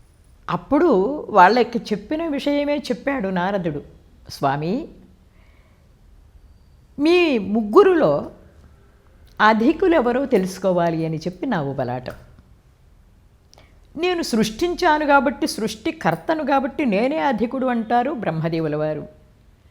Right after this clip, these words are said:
పోషణకర్తను కాబట్టి నేను అధికులు, అధికుణ్ణి అంటారు మా తాతగారు విష్ణుమూర్తి. కాబట్టి మీరు చెప్పండి,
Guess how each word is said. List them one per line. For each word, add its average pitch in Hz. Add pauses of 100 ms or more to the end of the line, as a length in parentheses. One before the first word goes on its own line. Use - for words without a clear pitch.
(640)
పోషణకర్తను 320
కాబట్టి 320
నేను 262
అధికులు, 262 (200)
అధికుణ్ణి 240
అంటారు 240 (920)
మా 151
తాతగారు 185 (540)
విష్ణుమూర్తి. 170 (1300)
కాబట్టి 294 (260)
మీరు 330
చెప్పండి, 190